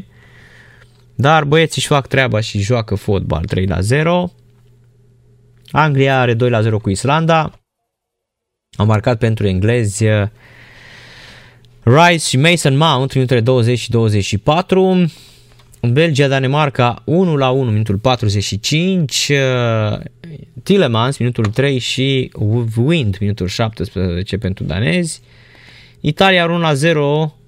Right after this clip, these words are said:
la, mm, Sarajevo. Belotti a reușit să marcheze pe Grbavița. Polonia, Croația, unu la zero,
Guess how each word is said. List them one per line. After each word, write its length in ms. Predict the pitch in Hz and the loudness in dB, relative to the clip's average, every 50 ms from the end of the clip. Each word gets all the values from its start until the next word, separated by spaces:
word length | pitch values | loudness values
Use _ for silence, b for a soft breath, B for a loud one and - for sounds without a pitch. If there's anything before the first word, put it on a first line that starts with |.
| _ _ | _ _
la, 960 | - 120 113 117 123 131 127 127 123 123 120 120 117 113 113 110 107 104 101 101 | -8 -4 -2 -2 0 0 0 0 0 0 0 0 0 0 0 0 0 -2 -2 -2
mm, 400 | 107 107 - - - - - - - _ _ _ _ _ _ _ _ - - - - 110 | -2 -4 -4 -6 -6 -8 -10 -12 -18 _ _ _ _ _ _ _ _ -20 -20 -14 -12 -12
Sarajevo. 1000 | 110 - - 123 120 113 113 123 147 143 117 107 104 104 107 113 120 135 147 147 - - - | -8 -4 -2 0 0 0 0 0 0 0 0 0 0 0 0 -2 -2 -4 -6 -8 -10 -14 -8
Belotti 960 | - 110 113 131 143 139 143 165 175 160 - - 104 98 101 104 120 127 135 - _ _ | -4 0 0 2 2 2 2 2 0 0 -2 -2 -2 -2 0 0 -2 -4 -6 -10 _ _
a 140 | - 113 104 | -8 -4 -4
reușit 400 | 101 101 101 104 - - 117 113 | -2 -2 -2 -4 -6 -8 -8 -10
să 540 | - - - 101 104 104 101 101 98 104 - - _ _ _ _ _ - | -8 -6 -4 -2 -2 -2 -2 -2 -4 -4 -6 -10 _ _ _ _ _ -6
marcheze 880 | 117 104 95 95 101 - - 113 107 98 98 104 90 95 98 107 117 - | -4 -2 -2 -2 -2 -4 -4 -2 -2 -2 -2 -2 -2 -2 -2 -4 -6 -4
pe 100 | - 104 | -4 -4
Grbavița. 880 | 98 98 101 98 95 104 107 95 90 95 92 110 - - - - 156 156 - _ _ B B B B B B B B B B B B B B B B B B B B B B - | -2 0 0 0 0 0 0 0 -2 -2 -4 -4 -4 -4 -4 -4 -6 -8 -12 _ _ B B B B B B B B B B B B B B B B B B B B B B 0
Polonia, 420 | - 165 180 196 214 208 190 185 | 2 4 4 4 4 2 2 2
Croația, 460 | 170 - 156 175 180 175 - - 165 | 2 2 2 2 2 2 2 2 2
unu 140 | 170 170 175 | 2 2 2
la 160 | 165 156 143 | 2 2 2
zero, 720 | 127 117 135 156 151 143 127 120 120 127 135 139 143 147 | 2 2 2 2 2 0 0 0 0 0 0 -2 -4 -6